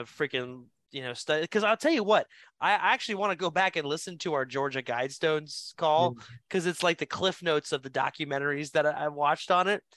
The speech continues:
Speaker 2: Uh-huh.
Speaker 1: And, uh, like, 'cause recently after seeing that, it's like, man, I can't remember even what that guy's name was.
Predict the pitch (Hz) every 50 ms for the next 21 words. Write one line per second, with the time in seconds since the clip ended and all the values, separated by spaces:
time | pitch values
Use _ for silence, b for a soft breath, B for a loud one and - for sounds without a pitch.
0 | b b b b 175 175 175 180 180 170 165 165 160 156 151 147 143 139 135 131
1 | 135 131 - _ - 160 160 156 - - 175 170 160 165 160 160 165 214 208 -
2 | 233 165 165 156 151 147 151 - - - 151 120 - - - 190 202 190 156 143
3 | 135 131 123 135 - - 143 139 151 165 170 160 143 139 - - - 175 180 135
4 | 143 165 156 151 151 156 117 147 147 147 147 143 135 127 127 123 - 120 117 113
5 | 117 117 120 120 120 127 151 170 175 180 190 196 202 202 202 - -